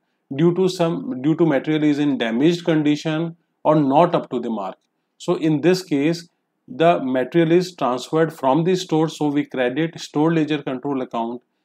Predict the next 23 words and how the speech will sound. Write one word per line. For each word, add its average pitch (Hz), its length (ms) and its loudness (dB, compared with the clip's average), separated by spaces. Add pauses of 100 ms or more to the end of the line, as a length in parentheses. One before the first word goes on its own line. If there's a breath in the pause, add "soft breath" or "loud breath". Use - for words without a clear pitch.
(160)
and 139 160 -2
here 156 240 4
our 143 220 0
entry 147 600 -4 (300)
for 156 180 0
return 160 500 0
to 165 100 -2
supplier 135 520 -4
is 127 360 -2 (360)
cash 160 320 2
account 120 440 -4
debit 117 560 -4 (2250)
to 156 400 0 (640)
store 175 540 0
ledger 123 680 0 (1040)
control 151 460 0
account, 127 640 -4 (380)
and 135 200 -2
we 135 120 0
return 131 400 0
material 131 560 -2
costing 131 500 0
rupees 123 540 -4